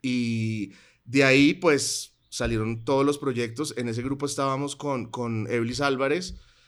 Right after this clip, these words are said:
estaba, que luego, pues, hizo Meridian Brothers y que, pues, es una figura de la música colombiana, eh, fundamental.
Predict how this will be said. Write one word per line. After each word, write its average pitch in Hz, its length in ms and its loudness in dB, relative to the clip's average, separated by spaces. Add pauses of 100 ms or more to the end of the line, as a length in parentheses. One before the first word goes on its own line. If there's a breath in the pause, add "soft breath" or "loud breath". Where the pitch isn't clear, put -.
(120)
estaba, 107 380 -8
que 123 140 -6
luego, 110 280 0
pues, 113 300 -6
hizo 110 260 -6
Meridian 110 380 -2
Brothers 127 680 0
y 117 120 -12
que, 110 180 -4
pues, 98 240 -10
es 95 200 -12
una 107 200 -8
figura 110 640 -6
de 113 140 -4
la 110 60 -4
música 101 240 -6
colombiana, 104 680 -6 (400 loud breath)
eh, 113 260 0
fundamental. 123 800 2